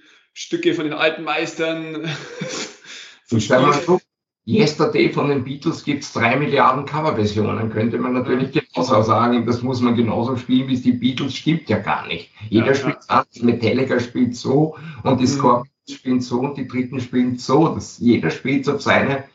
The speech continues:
Speaker 2: Art und Weise und man ist eigentlich völlig frei.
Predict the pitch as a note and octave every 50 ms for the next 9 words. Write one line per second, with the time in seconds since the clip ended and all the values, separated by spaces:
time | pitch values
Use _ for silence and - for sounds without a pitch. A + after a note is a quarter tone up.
0 | _ E2 - _ _ _ _ _ _ _ - - - - - - - - - C3
1 | B2+ A#2+ - - G2+ G2+ - A2 A2+ C3 C#3+ D3+ - - - G2+ - - - -
2 | - - A#2+ A#2 A2+ A#2 A2+ A#2 A2+ - - - G2 G#2 G#2+ G#2+ G#2+ - - G#2+
3 | G#2 - - - - - - - - F2 A2 - - - -